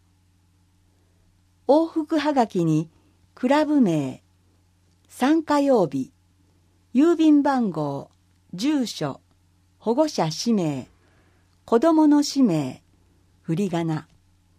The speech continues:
生年月日、電話番号を書いて、三月十六日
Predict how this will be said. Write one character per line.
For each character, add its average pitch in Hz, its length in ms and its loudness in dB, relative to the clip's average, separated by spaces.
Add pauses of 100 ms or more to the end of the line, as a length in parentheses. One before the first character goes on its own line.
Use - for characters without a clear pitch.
(800)
生 330 320 0
年 311 240 4
月 269 180 -2 (140)
日、 - 180 -8 (840)
電 302 240 8
話 294 120 6
番 285 280 2
号 190 280 2
を 180 120 -2
書 220 100 -4
い 185 140 -4
て、 147 280 -10 (840)
三 311 340 4
月 180 300 -2
十 202 260 -2
六 214 260 0
日 175 440 -2